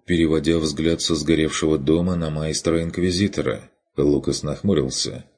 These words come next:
мельком скосившись на брата и притихшую Нессель, и медленно, осторожно уточнил: Я правильно понял, что эта женщина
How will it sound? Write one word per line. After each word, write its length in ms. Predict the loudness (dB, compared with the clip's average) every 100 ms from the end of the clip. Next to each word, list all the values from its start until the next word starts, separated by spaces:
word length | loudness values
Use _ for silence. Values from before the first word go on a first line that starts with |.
| _
мельком 480 | -2 0 0 0 -2
скосившись 640 | 0 0 2 0 -2 -2
на 120 | -2
брата 540 | 0 0 0 0 -2 -4
и 160 | 2 2
притихшую 800 | 4 2 2 0 0 0 0 2
Нессель, 640 | -2 -4 -4 -6 -10 -16 -20 _ -4
и 160 | -2
медленно, 760 | 0 0 -2 -4 -6 -10 -14 -20 _
осторожно 1000 | -2 0 0 2 2 2 -2 -4 -6 -8 _
уточнил: 960 | 2 4 0 0 -4 -4 -6 -8 -18 _ _ _ _ _ -10
Я 260 | -6 -6
правильно 680 | -2 -2 0 -2 -4 -4 -6
понял, 640 | -2 0 0 -2 -4 -6 -16 _
что 360 | -10 -2 0
эта 280 | 0 0 -2
женщина 840 | 0 -2 -2 -4 -6 -4 -4 -4